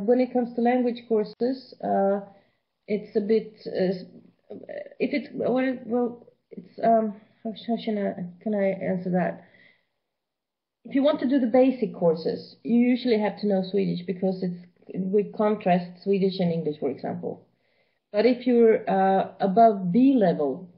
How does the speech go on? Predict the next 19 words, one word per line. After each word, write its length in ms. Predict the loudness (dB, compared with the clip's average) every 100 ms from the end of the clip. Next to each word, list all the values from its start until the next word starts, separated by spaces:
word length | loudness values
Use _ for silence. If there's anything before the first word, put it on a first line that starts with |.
| _ _ _ _ _ -4
we 100 | 2
don't 280 | 4 4 2
need, 420 | 2 2 0 -6
no, 220 | -4 -2 0
we 100 | 2
don't 240 | 2 2
need, 260 | 2 2 0
uh, 440 | -2 0 0 0 0
Swedish 520 | 0 0 -4 -8 -16 -20 -8
knowledge. 640 | -2 0 -2 -4 -12 -20 _ _ _ _ 0
Then 240 | 2 4
we 100 | 2
just 220 | 0 -2 -4 -12 -14 -18 _
speak 300 | -4 -2 0
English 400 | 0 2 0 0
or 80 | -2
German 360 | 2 2 0
or 80 | -2
whatever. 440 | -2 0 0 -2